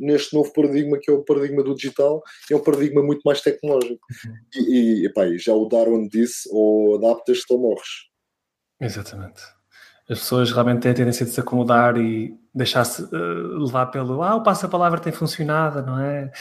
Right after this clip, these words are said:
Speaker 2: Portanto, aquela estratégia do "agora funciona", mas depois,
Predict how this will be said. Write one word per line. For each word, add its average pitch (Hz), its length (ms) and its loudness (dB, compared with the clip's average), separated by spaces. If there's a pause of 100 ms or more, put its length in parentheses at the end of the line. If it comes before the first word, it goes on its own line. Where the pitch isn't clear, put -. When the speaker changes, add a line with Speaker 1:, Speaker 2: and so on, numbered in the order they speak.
(340)
Speaker 2:
Portanto, - 320 -4
aquela 139 260 0
estratégia 139 540 0
do 131 500 -2
"agora 135 380 4
funciona", 156 440 -2
mas 139 240 -8
depois, - 1040 -12